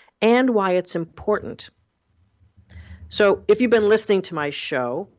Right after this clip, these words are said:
for a while, you know that I was raised Catholic. And, um, there's some practices in the, in the Catholic faith that are, um, common to a lot of Christian faiths.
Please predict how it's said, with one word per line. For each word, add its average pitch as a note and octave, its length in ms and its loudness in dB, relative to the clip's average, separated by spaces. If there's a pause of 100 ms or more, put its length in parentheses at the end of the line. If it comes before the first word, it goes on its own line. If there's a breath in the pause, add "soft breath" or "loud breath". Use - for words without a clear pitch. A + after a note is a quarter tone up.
(120)
for C#3 240 -10
a C3 40 -6
while, B2+ 440 -4
you D#3 260 -4
know C3 640 2
that C3 340 0
I B2+ 80 -4
was A#2 200 -8
raised B2 420 -4
Catholic. E3+ 560 -4 (1120 loud breath)
And, D3+ 540 2
um, C#3+ 340 -4
there's E3+ 240 2
some C#3+ 340 -2 (160)
practices D3 680 -2
in C#3 100 -4
the, C3 240 -4
in D3 60 -8
the C3+ 60 -6
Catholic - 520 -6
faith C#3 540 -2
that C#3+ 180 0
are, B2+ 320 0 (480 soft breath)
um, C3 540 -4 (420)
common D3 380 0
to C#3+ 140 -4
a - 20 0
lot C3 200 0
of B2+ 140 -4
Christian C3+ 560 -2
faiths. - 640 0